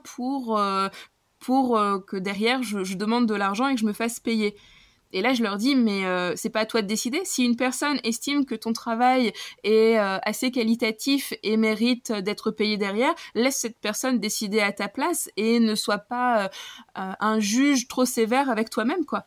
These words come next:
tout simplement. » Et, euh, moi, je pense la même chose. Si, si des personnes, en fait, sont prêtes à, à investir, euh, dans ma formation, c'est qu'elles sont persuadées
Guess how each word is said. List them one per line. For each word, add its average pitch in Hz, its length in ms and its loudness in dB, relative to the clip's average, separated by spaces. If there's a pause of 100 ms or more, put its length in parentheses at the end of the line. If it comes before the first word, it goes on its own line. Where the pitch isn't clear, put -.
tout - 80 -6
simplement. » 240 520 0 (340)
Et, 214 320 4
euh, 196 140 0
moi, 214 140 0
je - 100 -4
pense - 260 -4
la 220 80 -2
même 214 160 0
chose. 330 220 -2
Si, - 180 -6
si - 160 -6
des 233 100 0
personnes, 233 400 -2
en 220 120 -2
fait, 254 320 -2 (280)
sont - 220 -2
prêtes 247 360 0
à, 202 500 0
à 208 220 4
investir, 220 920 0
euh, 196 380 -2
dans 208 160 -2
ma 202 140 -2
formation, 208 520 -2
c'est 196 240 -6
qu'elles 190 260 -6
sont 202 200 -6
persuadées 202 540 -4